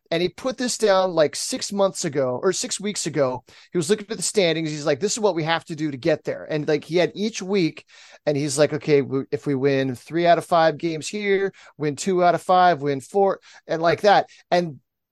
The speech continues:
it came out exactly the way that he thought it would. Like, at the top, he had eighteen and,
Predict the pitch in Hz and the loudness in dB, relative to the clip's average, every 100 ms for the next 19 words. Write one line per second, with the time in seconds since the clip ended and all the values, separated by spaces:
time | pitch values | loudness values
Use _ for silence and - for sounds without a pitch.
0 | - 220 - 220 220 185 165 175 143 123 | 2 2 2 4 6 6 2 -2 -4 -4
1 | 113 185 175 180 165 147 139 143 139 135 | 0 2 0 0 0 0 2 2 2 -2
2 | 135 160 - 160 147 135 135 123 131 160 | -6 -6 0 2 4 2 0 -2 -6 -8
3 | - 175 165 156 143 131 _ - _ 208 | -2 0 0 0 0 0 _ -20 _ -6
4 | 233 - 214 208 202 160 147 135 | -6 -4 0 2 2 2 0 -4